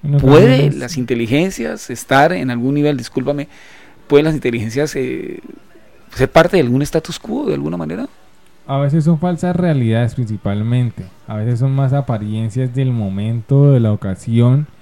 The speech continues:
Speaker 1: que están en un contexto X, entonces tienen que aparentar o demostrar que tienen cierta habilidad o cierto estatus. Pero realmente es la inteligencia,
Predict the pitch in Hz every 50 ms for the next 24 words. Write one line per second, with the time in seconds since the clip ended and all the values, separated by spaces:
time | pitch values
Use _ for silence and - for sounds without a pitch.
0 | - - - - - 110 - 113 110 110 113 123 127 127 123 117 - - 135 131
1 | 127 117 - - 127 127 123 - - - 131 127 131 127 - - 139 127 123 104
2 | 95 107 101 - 117 113 113 113 - - 123 117 107 92 92 - 92 - 98 98
3 | 98 95 90 85 - - 110 117 120 123 123 120 113 107 101 95 92 - 95 95
4 | 107 107 104 113 110 110 101 - 120 113 104 - 117 110 110 107 98 95 95 95
5 | 92 98 104 120 - - - - - - 117 110 101 - 110 107 101 98 92 110
6 | 110 113 110 - 107 98 90 - - 113 113 117 - 92 85 - - - - -
7 | - - - - - - - 156 160 156 143 131 139 135 131 135 139 147 147 135
8 | 139 135 135 - - 139 139 135 139 135 120 110 107 101 104 107 104 104 101 -
9 | 120 120 123 123 123 117